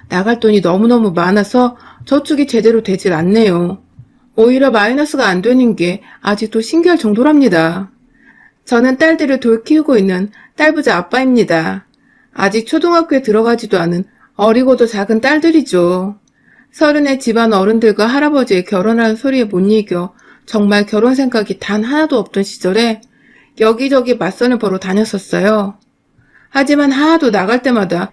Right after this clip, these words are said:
이건 좀 아닌 것 같다 싶을 정도의 마음에 안 드는 여자라든지, 뭘 하는 건지, 저축이라는 최소한의 경제적 관념도 없이 직업이 좀 반반하다고 절 만나러 나온 여자라든지,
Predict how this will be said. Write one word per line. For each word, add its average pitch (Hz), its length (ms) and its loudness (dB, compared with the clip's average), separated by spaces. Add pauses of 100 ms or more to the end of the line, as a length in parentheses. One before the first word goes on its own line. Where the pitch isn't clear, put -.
(160)
이건 233 320 2
좀 254 140 0
아닌 208 320 2
것 294 100 4
같다 269 280 0
싶을 320 300 -2
정도의 254 360 2
마음에 175 320 0
안 170 160 0
드는 220 220 2
여자라든지, 190 1000 -2 (400)
뭘 208 240 2
하는 285 280 2
건지, 190 580 -2 (260)
저축이라는 269 800 2
최소한의 339 560 2
경제적 226 440 2
관념도 226 440 2
없이 180 480 -6 (140)
직업이 247 420 0
좀 214 160 0
반반하다고 208 1040 0 (180)
절 220 200 0
만나러 208 420 2
나온 185 260 0
여자라든지, 202 960 -2